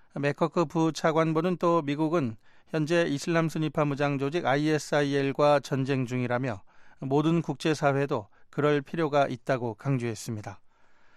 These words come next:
앞서 바락 오바마 미국 대통령은 지난달 시리아 현지 전사들과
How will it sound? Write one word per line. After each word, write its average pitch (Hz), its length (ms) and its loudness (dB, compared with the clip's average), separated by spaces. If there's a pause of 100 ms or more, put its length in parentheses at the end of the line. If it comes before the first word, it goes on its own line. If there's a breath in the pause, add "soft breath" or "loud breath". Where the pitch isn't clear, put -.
(200 soft breath)
앞서 - 260 -2
바락 160 280 4
오바마 170 280 4
미국 165 220 -2
대통령은 165 640 -2
지난달 156 600 -2
시리아 160 520 0
현지 156 300 -2
전사들과 135 760 -2